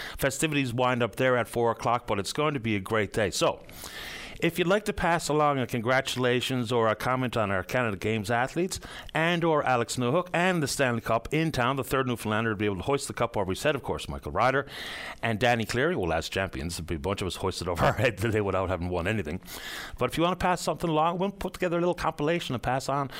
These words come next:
to whether it be Gary Martin, the mission chief for the Canada Summer Games, and or to young Alex Newhook. But congratulations. I know the,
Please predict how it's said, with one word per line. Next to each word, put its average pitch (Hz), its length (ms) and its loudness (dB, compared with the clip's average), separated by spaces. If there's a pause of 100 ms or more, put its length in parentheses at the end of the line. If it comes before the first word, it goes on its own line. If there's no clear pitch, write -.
(160)
to 156 80 0
whether 156 140 2
it 151 40 -4
be 170 80 2
Gary 143 300 2
Martin, 131 380 0
the 98 140 -2
mission 127 280 -2
chief 170 320 -4 (380)
for 113 260 0
the 101 40 -2
Canada 117 280 -2
Summer 123 220 -2
Games, 156 320 -2
and 170 280 0
or 117 240 2 (320)
to 117 120 -2
young 113 280 2
Alex 107 300 0
Newhook. 85 180 -4
But 85 140 -8
congratulations. 98 760 0
I 90 60 -2
know 127 220 2
the, 113 160 0